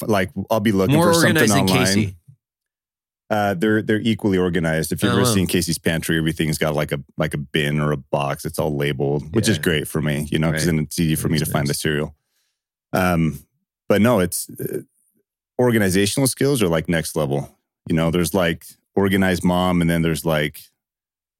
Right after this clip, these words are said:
Speaker 1: the, the cookie level, the cooks,
Speaker 2: Right.
Speaker 1: right? Jamie, Jamie and Casey.
Speaker 2: Where do you think that comes from? Were their parents like that?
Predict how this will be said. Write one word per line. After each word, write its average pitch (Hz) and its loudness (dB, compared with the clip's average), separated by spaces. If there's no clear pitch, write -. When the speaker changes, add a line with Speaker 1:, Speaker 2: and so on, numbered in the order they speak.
Speaker 1:
the, 95 -4
the - -8
cookie 85 -2
level, 71 -2
the 78 -8
cooks, 78 -4
Speaker 2:
Right. 73 -2
Speaker 1:
right? 76 -4
Jamie, 73 -4
Jamie 76 0
and 69 -4
Casey. 76 -4
Speaker 2:
Where 143 -2
do 185 0
you 196 2
think 208 0
that 151 0
comes 170 -4
from? - -10
Were 98 -2
their 110 2
parents 113 -6
like 170 -2
that? 190 -4